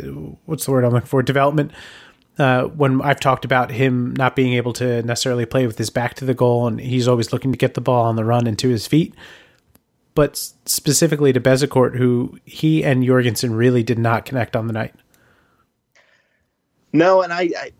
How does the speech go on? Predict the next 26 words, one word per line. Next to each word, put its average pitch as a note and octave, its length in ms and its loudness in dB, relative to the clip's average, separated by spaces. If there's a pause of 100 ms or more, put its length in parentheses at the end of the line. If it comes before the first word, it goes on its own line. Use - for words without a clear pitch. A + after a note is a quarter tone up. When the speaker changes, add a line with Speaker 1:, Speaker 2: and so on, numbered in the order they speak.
(180)
Speaker 2:
they, C#3 220 0
they've F3+ 200 0
struggled D3+ 460 0
this A2 220 -2
year G2+ 180 4
with G2 320 0
actually G#2+ 300 -4
finding G2+ 320 -8
someone G2 280 -4
who F#2+ 100 -16
can F2+ 180 -6
consistently F#2 640 -2
play F#2+ 240 -4
in F#2 60 -8
the F2 80 -10
ten F2+ 260 0
role, F2 380 2
and E2+ 500 -10 (400)
'cause G#2+ 180 0
obviously, A2 480 2
uh, F2+ 280 -2 (280)
last G#2 320 0
year, F2+ 280 -4
who F2 340 -4
someone F2 340 -6
will, F2 240 0